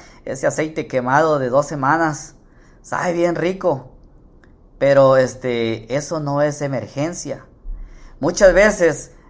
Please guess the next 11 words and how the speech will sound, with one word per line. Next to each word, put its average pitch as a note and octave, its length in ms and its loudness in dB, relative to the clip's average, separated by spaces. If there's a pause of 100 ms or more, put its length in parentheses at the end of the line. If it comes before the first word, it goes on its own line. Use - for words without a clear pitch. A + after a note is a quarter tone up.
he - 120 -18
conocido G#3+ 480 2
de F#3+ 80 8
personas F3 600 2
que, C#3 400 -2 (320)
ah, - 220 0
tienen G3 300 0
su F#3 140 -2
minifondo E3+ 680 2
de D3+ 80 4
emergencia E3 840 2